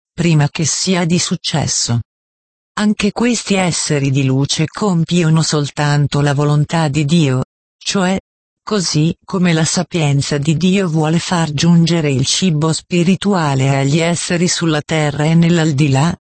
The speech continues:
così lo distribuiscono gli esseri di luce,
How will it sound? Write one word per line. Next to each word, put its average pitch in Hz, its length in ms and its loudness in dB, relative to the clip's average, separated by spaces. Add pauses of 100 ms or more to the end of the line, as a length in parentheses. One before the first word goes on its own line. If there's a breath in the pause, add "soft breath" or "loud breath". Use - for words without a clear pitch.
(200)
così 202 500 0
lo 202 160 0
distribuiscono 151 1120 0
gli 151 100 0
esseri 151 480 -2
di 135 140 2
luce, 135 540 -2